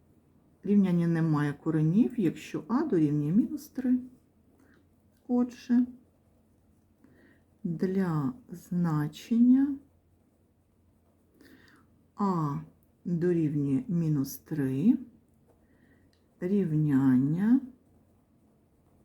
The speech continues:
коренів немає. І останнє, третє завдання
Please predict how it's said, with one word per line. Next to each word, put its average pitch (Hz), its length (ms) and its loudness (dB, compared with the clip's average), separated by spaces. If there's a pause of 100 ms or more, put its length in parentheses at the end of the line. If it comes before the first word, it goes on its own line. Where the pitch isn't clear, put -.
(1400)
коренів 165 1700 -2 (1500)
немає. 175 680 -2 (2500)
І 381 140 -2
останнє, 170 800 0
третє 156 580 -2
завдання 277 840 0